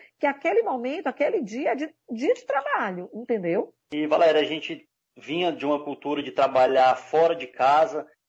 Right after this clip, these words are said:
Speaker 2: é, estabelecemos todos uma rotina, e nessa rotina tinha sempre algo que quebrava o nosso dia a dia, por exemplo, um contato com os amigos, um contato maior com o chefe, que até deixava o seu dia um pouco mais dinâmico.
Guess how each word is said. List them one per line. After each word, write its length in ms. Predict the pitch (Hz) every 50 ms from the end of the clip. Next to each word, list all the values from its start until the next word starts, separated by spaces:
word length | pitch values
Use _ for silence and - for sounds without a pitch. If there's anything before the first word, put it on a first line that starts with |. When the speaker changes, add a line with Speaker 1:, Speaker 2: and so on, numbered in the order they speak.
| _ -
Speaker 2:
é, 200 | 120 123 120 123
estabelecemos 640 | 113 - 139 127 135 135 127 - - 147 139 123
todos 320 | - - 151 147 139 123 123
uma 240 | 143 143 147 147 135
rotina, 720 | 117 143 170 165 170 - - 147 143 165 180 196 202 196 - _ - - _ _ _
e 160 | - 143 143
nessa 320 | 135 147 180 202 196 - 185
rotina 500 | 170 190 190 - - 180 185 196 208 190
tinha 220 | - - 202 190
sempre 520 | 190 - - 180 180 190 190 190 - 196 -
algo 400 | - 151 156 165 175 175 170 180
que 160 | 180 - _ _
quebrava 520 | - 208 175 - - 165 170 170 160 160
o 40 | 160
nosso 280 | 156 156 151 - -
dia 160 | 131 139 156 143
a 60 | -
dia, 260 | - 131 147 143 127
por 200 | 117 - 139 131
exemplo, 420 | 131 123 127 139 135 - - - - _ _ _
um 80 | - 160
contato 480 | 160 170 156 - 151 143 143 - -
com 200 | - - 151 151
os 160 | 151 147 151
amigos, 720 | 170 170 151 151 160 180 180 175 165 139 143 143 131 - -
um 100 | 151 135
contato 460 | - 156 147 147 147 139 135 - 143
maior 400 | 143 139 135 135 135 139 135 131
com 180 | - - 170 185
o 60 | 185
chefe, 580 | - - 160 160 170 170 165 165 165 165 160 _ _ _ _ _ _
que 300 | _ - 180 180 180 180
até 380 | 170 170 170 170 185 180 190 190
deixava 500 | 190 190 185 - - 175 165 175 170 170
o 60 | 165
seu 240 | - - 180 165 -
dia 220 | - 151 165 165
um 40 | 165
pouco 380 | 165 - 170 175 190 - -
mais 320 | 160 156 151 160 165 - 139
dinâmico. 600 | 156 185 180 143 139 139 139 127 110 - - -